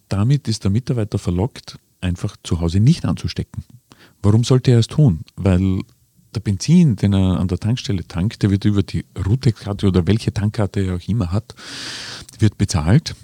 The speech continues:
aber nicht der Strom zu Hause, den er, den er zu Hause zapft. Und dieses ist ein ganz ein simples Alltagsproblem,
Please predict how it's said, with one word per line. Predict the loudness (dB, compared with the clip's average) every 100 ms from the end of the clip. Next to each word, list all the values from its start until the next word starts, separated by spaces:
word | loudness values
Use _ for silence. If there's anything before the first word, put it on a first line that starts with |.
| -10
aber | -2 0
nicht | 2 0 -4
der |
Strom | 0 0 0
zu | 0 0
Hause, | 0 -2 -8 -14 _ _ _ -18 -4
den | -2 0
er, | 0
den | -2 0 0
er | 2
zu | 0
Hause | 2 2 0
zapft. | -4 -8 -12 -18 -14 -12 -8
Und | -6 -6 _
dieses | -2 2 2 2 -6 -20 -20 -10
ist | -4
ein | -2 -2
ganz | 4 4 6
ein | 4
simples | 2 2 4 4 2 2 2 -2 -10 -12 -16 _ _ _ _
Alltagsproblem, | -4 -4 -4 -6 -6 -10 -14 -12 -10 -4 -2 -2 -2